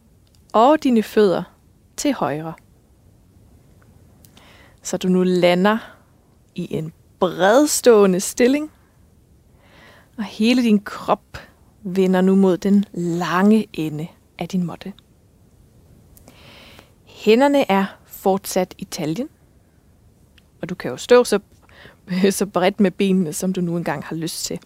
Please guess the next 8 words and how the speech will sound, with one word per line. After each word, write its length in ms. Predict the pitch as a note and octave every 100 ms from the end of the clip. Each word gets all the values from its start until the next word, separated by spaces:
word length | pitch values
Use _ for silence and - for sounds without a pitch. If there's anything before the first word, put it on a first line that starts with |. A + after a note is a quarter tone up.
| - - - - -
Men 100 | A#3
sørg 180 | - D4+
for, 100 | D4+
at 80 | -
tæerne 680 | - - - D4 G#3+ G2+ D#3+ - _ _ _ _ _
peger 340 | - G#3+ G#3+
lidt 280 | G#3 G#3 G#3+ _ _ -
ind 160 | D#4